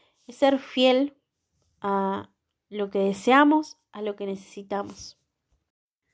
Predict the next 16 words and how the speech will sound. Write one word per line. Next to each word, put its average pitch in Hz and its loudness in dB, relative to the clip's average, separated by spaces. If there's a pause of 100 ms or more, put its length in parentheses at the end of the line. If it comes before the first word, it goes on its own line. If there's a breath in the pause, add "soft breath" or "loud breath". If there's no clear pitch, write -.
(1080)
Pregúntate, 254 2 (1500)
¿te 226 -8
permitís 233 2
mostrarte 220 0
vulnerable 220 4
o 196 -2
te 208 -8
haces 247 -6
la 262 -2
fuerte, 185 -6
la 180 -2
que 180 -6
acá 240 2
no 262 2
pasa 240 0
nada? 185 -4